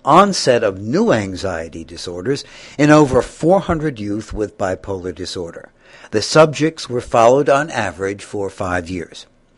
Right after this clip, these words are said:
The authors found that most anxiety disorders diagnosed at intake persisted during follow-up. This persistence was associated in part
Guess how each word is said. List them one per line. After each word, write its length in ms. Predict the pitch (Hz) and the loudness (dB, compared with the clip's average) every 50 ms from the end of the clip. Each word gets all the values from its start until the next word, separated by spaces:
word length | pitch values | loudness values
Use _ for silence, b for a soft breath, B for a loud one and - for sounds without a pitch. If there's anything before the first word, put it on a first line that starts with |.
| B B B B B B B B B | B B B B B B B B B
The 160 | 127 139 165 | 0 2 2
authors 420 | 214 262 277 262 - 190 170 - - | 2 2 0 0 2 0 0 0 -2
found 360 | - 156 147 139 139 131 110 | -2 0 0 2 0 0 0
that 180 | 104 95 - - | -2 -4 -4 -6
most 420 | 85 87 110 135 151 147 - - | -2 2 4 4 4 2 0 -2
anxiety 680 | 127 120 117 107 98 110 101 98 98 95 90 90 92 | -2 -2 0 -2 0 2 2 2 2 0 -2 -4 -8
disorders 580 | 82 98 90 - - 98 92 92 95 95 90 80 | -8 -10 -10 -6 -6 -4 -4 -4 -4 -6 -6 -4
diagnosed 720 | - 98 98 98 98 92 98 101 101 101 104 98 - - 107 | -2 -2 0 -2 -2 -4 -6 -8 -6 -6 -6 -8 -6 -4 -4
at 180 | 92 90 - _ | -4 -4 -8 _
intake 640 | 143 143 151 165 139 104 101 87 80 82 - - B B B B B B B - | -2 0 0 0 0 -2 -2 -2 -2 -4 -10 -14 B B B B B B B -4
persisted 880 | - 123 120 - - - 185 196 190 - - - 160 165 160 - - - - 113 | -4 -4 -2 -2 -4 0 0 0 0 -2 -4 -4 -4 -4 -4 -10 -16 -16 -16 -8
during 520 | 104 113 123 117 107 98 104 113 127 135 - _ _ | 0 2 4 4 4 4 2 0 -2 -6 -10 _ _
follow-up. 600 | - - - 196 196 185 139 110 90 76 - - - _ _ _ _ _ B B B B B B | -20 -4 2 4 4 6 6 4 0 -2 -4 -12 -20 _ _ _ _ _ B B B B B B
This 180 | - 220 214 - | 4 4 4 4
persistence 600 | - - 175 - - 165 151 - 165 151 131 - | 0 0 0 2 0 -2 -2 -2 -4 -4 -4 -4
was 200 | 120 120 101 101 | -4 -6 -4 -4
associated 680 | 104 - - 147 143 135 - 113 120 117 104 101 92 82 | -6 -2 0 0 0 0 0 0 2 2 2 0 -4 -4
in 120 | 95 90 85 | -6 -8 -8
part 480 | - - - 127 120 104 92 101 - | -10 -6 2 4 4 4 4 2 -2